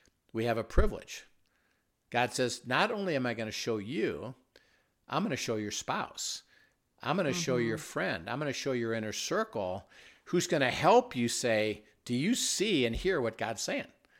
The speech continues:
Speaker 2: Mm-hmm.
Speaker 1: It's, it's a, it's just a beautiful,
Speaker 2: One of
Speaker 1: uh,
Speaker 2: the beautiful gifts of community, right?
Speaker 1: Yeah, yeah.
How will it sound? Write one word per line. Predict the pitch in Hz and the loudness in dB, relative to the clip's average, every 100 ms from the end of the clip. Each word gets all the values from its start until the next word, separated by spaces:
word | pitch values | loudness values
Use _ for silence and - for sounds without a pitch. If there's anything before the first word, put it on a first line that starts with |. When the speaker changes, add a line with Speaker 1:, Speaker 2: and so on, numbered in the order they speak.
| - | -10
Speaker 2:
Mm-hmm. | 185 175 175 160 156 | -8 -6 -6 -6 -6
Speaker 1:
It's, | 117 - | -4 -2
it's | 135 - | -2 0
a, | 120 135 | 0 2
it's | 139 | 0
just | 165 - | 0 -2
a | 127 | 0
beautiful, | 120 113 - 95 - | 0 0 -4 -12 -4
Speaker 2:
One | 175 | -4
of | 160 | -2
Speaker 1:
uh, | |
Speaker 2:
the | 160 | -4
beautiful | - 190 208 190 - 165 | -4 4 4 4 0 -2
gifts | 151 147 - | 0 0 -4
of | 151 - | -10 -10
community, | 160 156 160 139 120 | -8 -6 -4 -4 -2
right? | 120 | 0
Speaker 1:
Yeah, | 113 104 - - | 0 -2 -8 -10
yeah. | 90 | -10